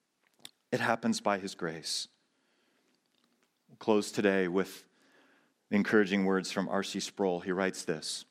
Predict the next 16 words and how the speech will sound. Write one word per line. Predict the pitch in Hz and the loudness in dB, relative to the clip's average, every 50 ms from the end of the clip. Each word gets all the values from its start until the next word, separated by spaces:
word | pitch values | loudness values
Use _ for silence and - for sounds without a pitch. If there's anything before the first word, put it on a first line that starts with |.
| _ _ _ _ _ _ _ _ _ _ _ _ _ _ _ _ _ - - _ | _ _ _ _ _ _ _ _ _ _ _ _ _ _ _ _ _ -20 -14 _
He | 104 | -8
says, | - - 117 95 | -2 -2 -2 0
"When | 107 110 104 | 2 0 2
we | 107 107 101 | 2 2 2
understand | 98 113 123 135 131 - - 131 123 120 117 | 2 2 0 0 0 0 0 2 2 2 2
the | 117 | 0
character | 117 - 123 117 117 117 120 123 | 2 2 2 2 2 0 0 -2
of | 120 113 | -2 -2
God, | 120 - 95 90 78 76 - - _ _ _ _ _ _ _ _ _ _ - - - _ _ _ | -2 -4 -4 -4 -4 -8 -14 -18 _ _ _ _ _ _ _ _ _ _ -20 -20 -20 _ _ _
when | 107 110 107 110 | 2 4 6 6
we | 110 110 | 6 6
grasp | 101 117 113 117 123 127 - - - - | 6 4 4 4 4 2 -2 -6 -6 -4
something | - - - - - 156 151 156 - - 156 151 147 143 | -2 -2 2 4 4 4 4 2 -2 0 0 0 2 2
of | 135 127 117 131 | 0 -2 -2 -4
his | 131 113 - | -8 -6 0
holiness, | 131 131 123 104 95 85 82 76 71 - - - - - | 2 2 4 4 2 0 -2 -4 -4 -4 -4 -4 -4 -8